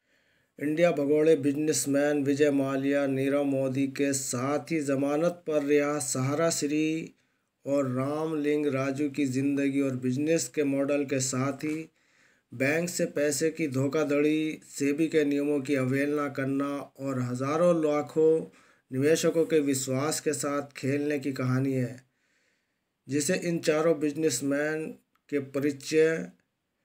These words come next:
भुक्तभोगी और बैंकों के बड़े-बड़े अधिकारियों के साथ एक्सपर्ट्स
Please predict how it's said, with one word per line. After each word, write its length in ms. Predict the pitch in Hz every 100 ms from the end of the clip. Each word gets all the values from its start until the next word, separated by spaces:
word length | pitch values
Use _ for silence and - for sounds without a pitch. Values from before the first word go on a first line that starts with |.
| _ _ _ _ _ _ _ _ _ _ _ 131
भुक्तभोगी 880 | 120 131 165 - 165 143 151 147 156
और 200 | 151 135
बैंकों 520 | 123 139 151 151 156
के 120 | 151
बड़े-बड़े 360 | 139 143 139 143
अधिकारियों 640 | 135 131 131 139 143 143
के 100 | 143
साथ 680 | 131 143 139 143 135 - 131
एक्सपर्ट्स 1120 | 147 143 - _ - 143 156 160 156 - -